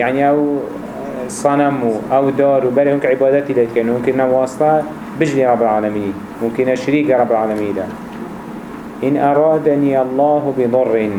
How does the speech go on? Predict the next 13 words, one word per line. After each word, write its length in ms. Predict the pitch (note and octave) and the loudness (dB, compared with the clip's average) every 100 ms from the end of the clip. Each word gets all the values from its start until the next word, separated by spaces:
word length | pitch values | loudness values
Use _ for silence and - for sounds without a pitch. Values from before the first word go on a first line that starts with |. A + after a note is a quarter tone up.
| F#2+ - - - - - - - - - - - - - - | -6 -8 -12 -14 -14 -14 -14 -14 -14 -14 -14 -14 -14 -14 -4
هكا 200 | C#3+ D3 C#3 | -2 2 2
رب 100 | C3+ | 2
العالمين 680 | C3 C3 C#3 D#3 D#3+ E3+ E3+ - B2+ | 2 0 0 0 0 -2 -4 -6 -8
مصيبتك 520 | - B2+ C3+ C3+ A#2 | -4 -2 0 0 0
ومن 160 | A2 A2 | 0 -2
نبيسي. 460 | G#2+ G#2 G2+ G2+ F#2 - - - C3+ | -2 -2 -6 -8 -10 -12 -14 -4 0
ضر 220 | F#3+ F3 | 0 0
يعني 240 | D3 B2+ C3 | 0 0 0
نخوشية، 600 | B2 B2 A#2 - A#2+ G2+ G#2 | 0 -2 -2 0 2 2 -2
مصيبتة، 600 | G#2+ - A#2 A#2+ A#2 G#2+ G2+ | -6 -4 0 0 0 -2 0
فقيرية، 600 | A2 A#2 A#2 A#2 A#2 G#2+ - - - - - A#2 | -2 0 -2 0 2 0 -4 -12 -14 -12 -6 0
عاجزية، 760 | A#2 A#2+ A#2 A2+ A#2+ A#2 G#2 G#2 - G2+ - - - - - - - - - - - | 2 2 -2 -2 0 0 0 -6 -10 -10 -10 -12 -14 -14 -14 -12 -12 -14 -12 -10 -2
خمن، 320 | C#3+ C#3+ A#2 | 0 2 0